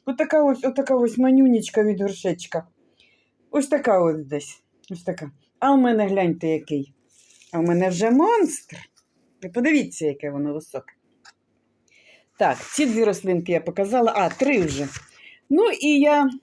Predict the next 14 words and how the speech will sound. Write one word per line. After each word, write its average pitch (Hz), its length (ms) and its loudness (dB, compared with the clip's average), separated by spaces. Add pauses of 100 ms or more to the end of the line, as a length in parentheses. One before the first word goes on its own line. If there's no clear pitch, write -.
(220)
також 226 540 0
мріяла 202 600 2
про 185 260 -2
кедр. 285 520 0 (2250)
У 233 60 0
мене 247 460 4
садочок 208 540 0
маленький, 240 600 2
у 226 40 2
мене 220 240 2
скільки? 180 360 -8
Двадцять 247 460 -4
вісім 233 460 -4 (1040)
кроків 220 600 -2